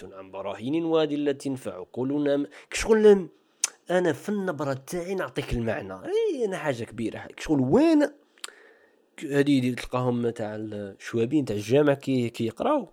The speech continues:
القرآن هكا في رحبة، ال-، كي يقولوا لها نبرة الصوت، آه، يعبروا بها بزاف عن المعنى. "ولهم عذاب أليم". شغل، آه،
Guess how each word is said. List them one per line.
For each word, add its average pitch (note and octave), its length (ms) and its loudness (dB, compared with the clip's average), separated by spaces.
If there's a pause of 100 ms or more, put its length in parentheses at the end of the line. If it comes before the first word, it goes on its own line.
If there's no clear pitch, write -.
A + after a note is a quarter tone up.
القرآن C3 440 2
هكا A#2+ 340 0
في A#2+ 120 -2
رحبة، C4 380 -2 (1800)
ال-، G#2+ 300 -6
كي A#2 140 -10
يقولوا A2+ 220 -6
لها A2 160 -6
نبرة D#3 320 4
الصوت، G3 580 0
آه، B2 440 4 (260)
يعبروا C#3+ 380 2
بها B2+ 200 4
بزاف A#2+ 500 0
عن D3 100 0
المعنى. A#2 340 -2 (340)
"ولهم E3+ 480 2
عذاب F3+ 640 12
أليم". E3 840 8 (460)
شغل، C#3+ 360 0
آه، B2 600 0